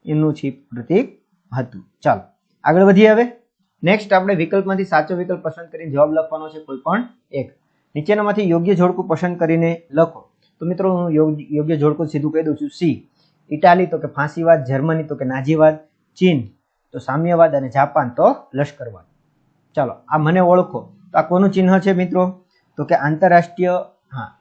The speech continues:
ઇન્ટરનેશનલ લેબર એસોસિએશન એટલે કે આંતરરાષ્ટ્રીય મજદૂર સંસ્થા.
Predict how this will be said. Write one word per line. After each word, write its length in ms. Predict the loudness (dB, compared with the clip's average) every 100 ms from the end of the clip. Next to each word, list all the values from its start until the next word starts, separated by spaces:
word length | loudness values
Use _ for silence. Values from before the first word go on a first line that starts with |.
| _ -14
ઇન્ટરનેશનલ 600 | 0 0 0 -2 -4 2
લેબર 340 | 2 6 4
એસોસિએશન 640 | 2 -4 -4 -4 -4 -4
એટલે 540 | -6 -12 _ _ -6 -4
કે 60 |
આંતરરાષ્ટ્રીય 640 | -2 -4 0 4 4 4 -4
મજદૂર 440 | -2 -2 0 -2
સંસ્થા. 640 | -2 -6 -8 -4 -6 -6